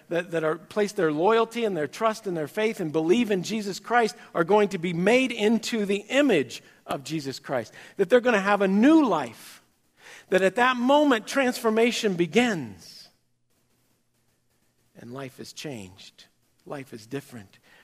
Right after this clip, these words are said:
Being conformed into the image of his Son. That, that would be the original image in which we were created. Remember, Adam and Eve were created in the image of God?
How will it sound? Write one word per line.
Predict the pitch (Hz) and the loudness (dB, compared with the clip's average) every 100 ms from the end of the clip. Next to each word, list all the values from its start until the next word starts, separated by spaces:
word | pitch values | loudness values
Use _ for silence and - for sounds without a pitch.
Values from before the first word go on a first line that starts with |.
| _ | _
Being | 170 160 | -4 -4
conformed | 156 131 - 170 165 151 | -6 -10 -6 -2 -2 -4
into | 147 143 | -6 -8
the | 139 | -8
image | 139 143 131 | -6 -6 -8
of | 127 | -8
his | 127 | -10
Son. | - 170 143 - - - | -6 -4 -4 -6 -20 -12
That, | - 185 - | -4 -4 -2
that | 180 180 | -2 -2
would | 156 | 2
be | 165 | 2
the | 156 | 2
original | 147 139 175 160 165 160 | 0 2 0 2 -2 -2
image | 175 196 156 143 | -2 0 0 -2
in | 151 | -4
which | 151 156 | -4 -4
we | 160 | -4
were | 151 | -4
created. | - 175 196 139 | -4 0 0 0
Remember, | 120 135 165 | -4 -4 -2
Adam | 151 147 147 | -2 -2 -2
and | 147 | -2
Eve | 165 | -2
were | 147 | -4
created | - 135 139 151 147 | -6 -2 0 0 -4
in | |
the | 139 156 | -6 -4
image | 156 165 147 | -4 -4 -6
of | 143 120 | -8 -2
God? | 135 147 196 | -2 -2 -8